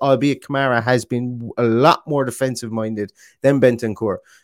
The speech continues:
um, when he has been played there. Um, it's a really interesting look that these two guys do separate themselves from Bissouma and from Romeo.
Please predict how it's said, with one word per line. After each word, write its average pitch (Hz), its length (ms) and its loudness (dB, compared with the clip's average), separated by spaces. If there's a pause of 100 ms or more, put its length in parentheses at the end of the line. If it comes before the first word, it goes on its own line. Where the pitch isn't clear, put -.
(140)
um, 107 380 -2
when 117 180 0
he 117 80 2
has 117 160 2
been 117 220 -6
played 135 260 0
there. 98 240 0 (400)
Um, 120 300 2
it's 143 160 0
a 160 80 4
really 156 420 2
interesting 127 600 0
look 175 200 2
that - 240 -2
these 170 240 -2
two 143 220 0
guys 139 340 2
do 151 380 0
separate 151 640 0
themselves 120 580 2
from 165 480 4
Bissouma 117 600 0
and 110 120 -4
from 120 360 -2
Romeo. 135 400 -4